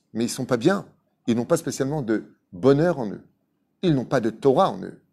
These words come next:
La reine chesed avec les riches. Non, mais avec les, avec les riches et les pauvres, oui. Mais la tzedaka que avec les, les pauvres. Il dit, Pashut Meod, quand tu viens et que tu fais de la tzedaka, c'est qu'avec les gens qui sont vivants.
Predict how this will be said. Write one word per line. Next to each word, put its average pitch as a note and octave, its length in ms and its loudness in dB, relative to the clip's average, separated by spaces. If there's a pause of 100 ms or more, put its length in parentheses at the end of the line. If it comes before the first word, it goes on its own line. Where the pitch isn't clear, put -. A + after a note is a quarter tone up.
(440)
La D3 100 2
reine F#3 300 -2
chesed B2 460 -2 (600)
avec - 260 -12
les D#3+ 60 -4
riches. - 400 -10 (200)
Non, A#3+ 280 -4 (220)
mais G2 80 -8
avec F#2 240 -8
les, G#2 160 -6
avec G2+ 300 -2
les G#2+ 60 0
riches A2 140 -4
et B2 40 -2
les B2 60 0
pauvres, C#3 220 0
oui. A#3+ 200 -2 (120)
Mais G#2+ 140 -2
la A2 100 0
tzedaka G#2+ 380 -4
que - 140 -4
avec C3 220 -2
les, D#3 200 -6
les B2+ 140 0
pauvres. - 340 -6 (920)
Il C3 100 2
dit, B3 120 6
Pashut F#3+ 360 0
Meod, A3+ 340 0 (1200)
quand E3 140 4
tu G3+ 140 -2
viens F3+ 420 0
et B2 100 -4
que D3 120 -4
tu - 140 -14
fais F#3+ 120 0
de D#3 60 0
la C#3 60 2
tzedaka, A2+ 560 -2
c'est - 140 -14
qu'avec B2+ 300 -4
les C3+ 80 -2
gens C3+ 140 -6
qui - 80 -20
sont C#3 160 -6
vivants. D#3+ 440 -6